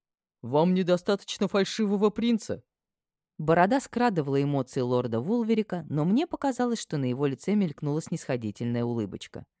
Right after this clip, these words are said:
Дескать, что с неё взять? "Мать, потерявшую ребёнка, будут жалеть", парировала я. "Принц, которого никто даже не видел, для них не более чем абстракция.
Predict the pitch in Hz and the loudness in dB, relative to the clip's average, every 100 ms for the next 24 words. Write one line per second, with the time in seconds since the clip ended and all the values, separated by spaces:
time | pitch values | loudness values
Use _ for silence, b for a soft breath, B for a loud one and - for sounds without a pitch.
0 | _ _ _ - 151 165 151 - - - | _ _ _ -10 -6 -4 -6 -12 -16 -10
1 | 320 - 135 113 113 110 101 _ _ _ | -8 -6 -4 -4 -4 -6 -6 _ _ _
2 | _ _ _ _ - 220 277 - - 143 | _ _ _ _ -2 2 2 0 -6 -2
3 | 139 131 - 143 143 143 123 117 123 156 | 0 0 0 0 0 0 -2 -2 -6 -4
4 | 196 190 175 202 190 - - _ _ _ | -2 0 0 0 0 -2 -10 _ _ _
5 | 139 135 131 117 113 107 107 107 _ _ | -2 0 0 -2 -2 -4 -6 -8 _ _
6 | _ _ _ - 202 240 247 - 151 165 | _ _ _ -2 0 2 0 0 0 2
7 | 160 180 175 202 143 143 143 151 175 254 | 2 0 0 0 2 0 0 -2 0 0
8 | 147 104 131 170 180 - 185 170 220 185 | 0 -2 -2 0 0 -2 -2 0 2 2
9 | - 196 190 - - 156 - - 101 | 0 -2 -2 -4 -2 -4 -4 -8 -8